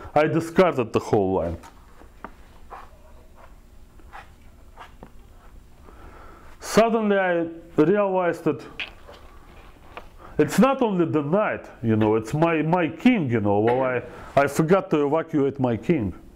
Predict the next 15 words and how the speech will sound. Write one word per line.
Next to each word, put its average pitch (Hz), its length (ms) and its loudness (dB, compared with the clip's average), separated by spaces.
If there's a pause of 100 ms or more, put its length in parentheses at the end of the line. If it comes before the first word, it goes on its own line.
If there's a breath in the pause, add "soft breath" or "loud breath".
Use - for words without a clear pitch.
(680 loud breath)
It 165 60 6
only 240 220 2
takes 262 300 -2
a 220 80 4
one 196 320 2
move, 175 400 0
bishop 156 360 0
takes 139 280 0
pawn, 123 400 2 (500 loud breath)
to 156 120 4
clear 180 400 4
the 139 100 0
B 131 160 0
four 139 300 0
square 95 540 0